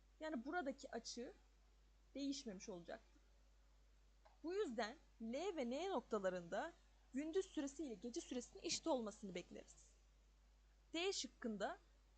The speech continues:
bunun tam tersini görüyoruz. Bu yüzden D şıkkını da eledik. M noktasına baktığımızda ise M noktası Güney Yarımküre'deydi ve yirmi Aralık,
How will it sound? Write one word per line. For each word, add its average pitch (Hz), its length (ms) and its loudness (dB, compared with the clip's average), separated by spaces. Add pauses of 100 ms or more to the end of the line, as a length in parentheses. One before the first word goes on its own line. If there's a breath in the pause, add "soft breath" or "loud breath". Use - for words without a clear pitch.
bunun 285 220 -2
tam 285 280 6
tersini 196 460 -2
görüyoruz. - 520 -6
Bu 320 100 2
yüzden 311 320 -2
D 285 160 2
şıkkını 226 440 -4
da 175 40 -4
eledik. - 440 -8 (2000)
M 311 280 0
noktasına 320 500 -2
baktığımızda 277 540 2
ise 220 340 0 (1200)
M 349 240 4
noktası 277 340 0
Güney 302 280 2
Yarımküre'deydi 220 720 2
ve 415 40 4
yirmi 277 340 2
Aralık, 226 300 2